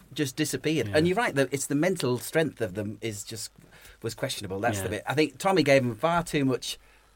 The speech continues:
Speaker 1: respect. He gave them, he treated them like grown-ups, whereas you go to the old school of the one before, it was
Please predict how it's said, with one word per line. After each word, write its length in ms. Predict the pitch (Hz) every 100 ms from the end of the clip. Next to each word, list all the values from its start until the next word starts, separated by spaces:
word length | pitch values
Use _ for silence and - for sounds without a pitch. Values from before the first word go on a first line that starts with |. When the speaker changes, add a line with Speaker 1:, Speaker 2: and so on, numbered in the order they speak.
| _ -
Speaker 1:
respect. 440 | 120 - 147 -
He 60 | 131
gave 280 | 147 156 131
them, 320 | 127 110 107 _ _ - -
he 100 | 131
treated 280 | 202 202
them 80 | 156
like 180 | 131 107
grown-ups, 580 | 120 151 117 - - - _ _ _
whereas 280 | 127 131 127
you 40 | 123
go 140 | 139
to 100 | 135
the 80 | 127
old 180 | 135 135
school 220 | - 123
of 80 | 110
the 100 | 104
one 220 | 110 127 104
before, 500 | 107 139 104 113 120
it 120 | 113
was 320 | 110 104